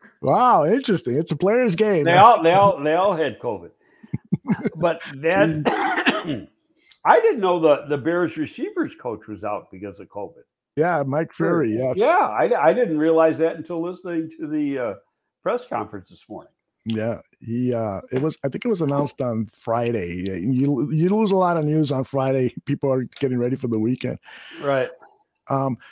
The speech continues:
Speaker 1: all right, I wanna get back to the Bears regarding a topic that I think you can help me,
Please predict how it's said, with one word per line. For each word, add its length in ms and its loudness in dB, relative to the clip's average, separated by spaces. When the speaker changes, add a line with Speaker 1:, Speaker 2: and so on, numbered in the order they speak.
Speaker 1:
all 80 4
right, 180 4
I 60 2
wanna 180 2
get 180 0
back 220 0
to 100 0
the 60 0
Bears 480 0
regarding 460 2
a 160 0
topic 680 -2
that 280 -2
I 100 0
think 220 -4
you 80 0
can 140 -2
help 300 0
me, 560 2